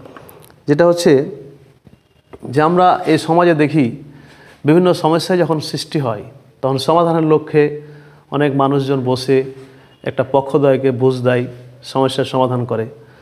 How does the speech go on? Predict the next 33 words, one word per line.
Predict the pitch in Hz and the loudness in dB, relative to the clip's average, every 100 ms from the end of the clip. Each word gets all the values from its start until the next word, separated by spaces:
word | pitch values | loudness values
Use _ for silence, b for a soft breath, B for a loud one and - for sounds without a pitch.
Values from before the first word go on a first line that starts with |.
| b b b b | b b b b
তো | - | -6
এই | - 185 | 0 2
সমস্যার | 196 180 196 190 208 | 2 2 2 2 0
সমাধান | 190 180 180 175 | 0 2 0 0
করে, | 143 123 | 0 0
তো | 131 | -2
গণিত | 135 190 214 | 2 2 2
তো | 214 | 2
আসলে | 190 202 | 2 2
আমাদের | 190 180 170 | 2 2 2
জীবনের | 151 170 165 | 0 0 -2
কথা | 127 117 | -4 -8
বলে। | 101 95 110 _ _ b b b b b | -10 -12 -16 _ _ b b b b b
তো | 147 | 0
এই | 156 | 2
গণিতে | 143 147 196 202 220 | 2 2 2 4 2
বিভিন্ন | 208 175 180 180 | 4 2 2 0
সমস্যা | - 175 170 180 165 - - | 0 -2 0 2 2 0 -4
আমরা | 147 | 0
দেখি, | 143 151 165 185 147 | 2 2 0 0 -2
এই | |
সমস্যাগুলো | 143 151 151 160 151 | -2 0 0 2 2
সমাধান | 151 143 156 | 2 0 0
করতে | 156 156 165 | 0 -4 -4
শিখি, | 165 185 226 - B B B B | -4 -4 -6 -10 B B B B
যেটা | 143 156 | 0 2
আবার | 165 151 | 4 4
আমরা | 143 135 | 2 2
বাস্তব | 139 139 160 | 0 0 0
জীবনে | 143 135 135 | 0 0 0
apply | 123 120 | 0 -2
করতে | 110 104 | -4 -10
পারি। | 120 107 | -16 -16